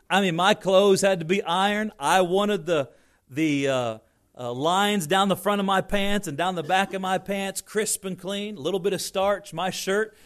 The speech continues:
no wrinkles, little, uh, iron line here and a little iron line there. It was important to me, and I wasn't demanding about it. I wasn't a slave driver. I'd happily do it myself, but she said, "No, I want to do this for you."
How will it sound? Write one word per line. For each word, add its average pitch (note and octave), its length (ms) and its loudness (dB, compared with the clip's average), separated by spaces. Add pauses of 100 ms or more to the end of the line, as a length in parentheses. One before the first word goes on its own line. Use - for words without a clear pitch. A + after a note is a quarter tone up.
(220)
no F3 280 2
wrinkles, G3+ 480 0
little, F3 580 -2
uh, C3 200 -8
iron F#3+ 380 -2
line G3 320 -4
here G3 280 0
and G3 80 -6
a E3 40 -8
little F#3 260 -6
iron G3 380 -6
line G3 280 -4
there. G3+ 260 -4
It G3+ 160 -4
was G#3 200 0
important G3+ 440 -4
to G3+ 60 -4
me, G#3+ 260 -2 (300)
and D#3 100 -4
I G3 60 6
wasn't A#3+ 300 8
demanding A3 500 2
about G3+ 320 6
it. D#4 140 -6
I D#3 100 -2
wasn't A3+ 220 6
a G3+ 40 2
slave B3+ 360 2
driver. F#3+ 340 2
I'd G#3+ 100 2
happily A3 360 2
do G#3 100 4
it A#3 80 2
myself, A#3+ 540 2
but E3+ 100 -8
she G#3 100 -4
said, F#3 160 -2
"No, F#3+ 120 -2
I G#3 40 0
want A3+ 220 -2
to C4 60 -10
do B2+ 140 -4
this G2 180 -6
for - 140 -20
you." F2+ 180 -20